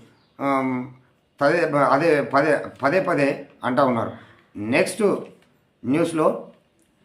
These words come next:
పత్తికొండ నియోజకవర్గం చెరుకులపాడు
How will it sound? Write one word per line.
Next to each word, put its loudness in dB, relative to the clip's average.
పత్తికొండ 2
నియోజకవర్గం 2
చెరుకులపాడు 2